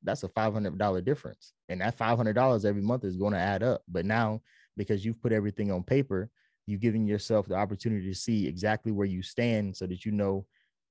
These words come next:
what you need to do. Hey, I, maybe you need to get a job that can pay you three grand, right? And what jobs do that? Now you know that you need to start looking for some things. Well, what do these jobs require? These jobs require me to have certain certifications. Okay, now you can put it on your goal sheet and,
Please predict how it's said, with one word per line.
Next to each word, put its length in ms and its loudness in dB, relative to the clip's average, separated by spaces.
what 280 -4
you 60 0
need 220 0
to 60 -2
do. 300 0
Hey, 200 0
I, 140 -8
maybe 320 -4
you 140 -2
need 240 0
to 60 0
get 180 0
a 40 -4
job 360 -2
that 140 -4
can 140 -8
pay 140 -4
you 300 -4
three 180 -2
grand, 400 -6
right? 220 -2
And 280 -6
what 160 2
jobs 320 0
do 180 0
that? 260 -2
Now 140 -2
you 160 0
know 160 2
that 160 -4
you 60 -4
need 120 -2
to 60 -8
start 220 0
looking 200 -4
for 120 -8
some 160 -10
things. 360 -12
Well, 180 -2
what 120 0
do 60 -2
these 200 -2
jobs 300 2
require? 540 0
These 180 -2
jobs 340 0
require 340 0
me 120 0
to 80 -2
have 240 -2
certain 360 0
certifications. 800 -4
Okay, 340 0
now 160 0
you 160 0
can 140 -6
put 160 0
it 140 0
on 160 -2
your 100 0
goal 300 2
sheet 380 -6
and, 200 -4